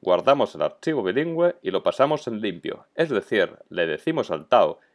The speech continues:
que genere un archivo en el mismo formato del archivo fuente, en este caso Word, pero en el idioma de destino.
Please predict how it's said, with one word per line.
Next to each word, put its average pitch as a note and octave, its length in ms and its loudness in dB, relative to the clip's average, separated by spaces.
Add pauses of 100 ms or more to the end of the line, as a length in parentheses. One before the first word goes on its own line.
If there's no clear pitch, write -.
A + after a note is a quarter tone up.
que G#2+ 140 -4
genere G#2+ 580 0
un A2+ 200 -4
archivo G#2 480 -4
en E2 60 -2
el E2 120 -6
mismo B2 300 -6
formato G2 520 -2
del E2 120 -2
archivo F2 320 -4
fuente, D#3+ 440 -2 (360)
en F2 120 -8
este - 200 -10
caso E2+ 220 -10
Word, A#2+ 320 -2 (500)
pero E3+ 300 2
en A#2+ 100 0
el G2 120 -4
idioma B2 280 0
de A#2 60 0
destino. F2+ 520 -6